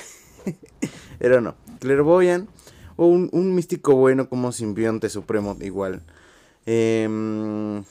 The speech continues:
no es un personaje muy complicado. Aquí puedes ver que Quake, eh, es una, una diosa, porque la verdad se lo está bajando muy bien.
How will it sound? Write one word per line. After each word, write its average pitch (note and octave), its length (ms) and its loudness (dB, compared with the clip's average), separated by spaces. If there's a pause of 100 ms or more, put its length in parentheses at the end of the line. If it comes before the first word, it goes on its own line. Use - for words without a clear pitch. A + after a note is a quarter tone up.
(160)
no D3 220 -2
es E3 100 -2
un G3 100 -2
personaje C3 840 0
muy A#2+ 260 -2
complicado. B2 760 -2 (920)
Aquí A2 200 -10
puedes C#3+ 380 6
ver C3 300 4 (1120)
que A#2+ 180 -2
Quake, E3+ 440 4 (580)
eh, A#2 520 0
es B2 440 -4
una, C3 320 -2
una A#2+ 320 -2
diosa, B2+ 840 2 (240)
porque A#2 460 -2
la A#2 140 2
verdad B2+ 240 4
se D3+ 100 -6
lo B2 60 -4
está C#3+ 160 0
bajando C#3 400 2
muy A#2+ 240 -4
bien. B2 340 -2